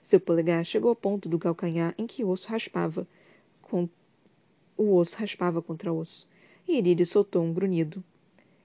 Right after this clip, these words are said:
Ele, cuidadosamente, quase de forma reverencial, ao que parecia, começou a aliviar a dor.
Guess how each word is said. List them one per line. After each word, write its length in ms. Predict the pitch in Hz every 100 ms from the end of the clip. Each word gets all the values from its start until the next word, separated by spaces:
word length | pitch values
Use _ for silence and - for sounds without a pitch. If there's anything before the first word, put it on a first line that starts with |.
| -
Ele, 180 | 175 156
cuidadosamente, 960 | 180 175 196 233 190 170 165 - 202 _ _
quase 260 | - 415 403
de 80 | 381
forma 320 | - 208 175
reverencial, 720 | 190 170 190 190 - 165 165 - _ -
ao 80 | 165
que 120 | -
parecia, 580 | 170 160 - - 180 156
começou 460 | 226 233 - -
a 20 |
aliviar 340 | 156 165 165 160
a 60 |
dor. 200 | 165 -